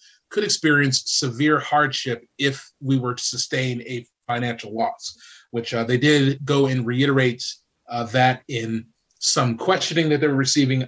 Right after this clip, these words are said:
on the Facebook post, and basically just said, "Look, um, we need to have enough sales and tickets to even break even before even having this festival, and it's not even close." So it's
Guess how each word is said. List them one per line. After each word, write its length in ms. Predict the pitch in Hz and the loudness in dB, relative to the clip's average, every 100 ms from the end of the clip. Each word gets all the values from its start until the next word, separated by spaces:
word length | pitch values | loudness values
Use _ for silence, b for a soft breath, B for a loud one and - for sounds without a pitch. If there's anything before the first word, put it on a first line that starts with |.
| - | -4
on 200 | 131 131 | -4 -2
the 60 | |
Facebook 460 | 123 135 127 120 - | -2 -2 -2 -6 -8
post, 280 | 123 120 120 | -4 -4 -4
and 160 | 123 | -6
basically 380 | 117 120 - 117 | -4 -4 -6 -10
just 160 | 113 - | -6 -2
said, 200 | 120 107 | -2 -2
"Look, 200 | 98 - _ B B B _ | -8 -10 _ B B B _
um, 360 | 117 110 110 113 | -2 0 2 2
we 160 | 131 143 | 4 4
need 200 | 135 123 | 2 2
to 100 | 123 | 0
have 460 | 127 123 120 120 - | 2 4 4 2 -6
enough 500 | 123 117 120 120 - - _ _ _ _ _ _ | -6 -2 -2 -2 -8 -20 _ _ _ _ _ _
sales 640 | - - 139 127 120 117 | -2 0 2 2 0 -2
and 240 | 117 120 113 | -6 -8 -6
tickets 480 | - 131 113 - - | -4 -4 -6 -8 -6
to 80 | 131 117 | -4 -2
even 280 | 135 120 110 | -2 -2 -6
break 360 | 113 120 117 _ | -2 -2 -2 _
even 440 | 127 113 98 98 _ b b - | -6 -6 -8 -14 _ b b -6
before 380 | 117 123 117 | -2 4 4
even 220 | 113 104 101 | 4 0 -2
having 340 | 127 120 110 | 2 2 0
this 160 | 95 - | -10 -6
festival, 520 | 123 - 110 101 95 b b - | -6 -6 -12 -16 -20 b b -12
and 280 | 110 104 104 | -10 -10 -8
it's 200 | 127 127 | -6 -2
not 260 | 131 123 120 | 0 0 0
even 160 | 104 87 | -4 -10
close." 680 | - 123 90 82 - - _ _ _ _ - | -6 -4 -4 -6 -8 -10 _ _ _ _ -8
So 640 | - 123 107 104 101 98 _ _ _ | -2 0 0 0 -2 -8 _ _ _
it's 540 | 117 113 - - - | -4 -4 -4 -6 -8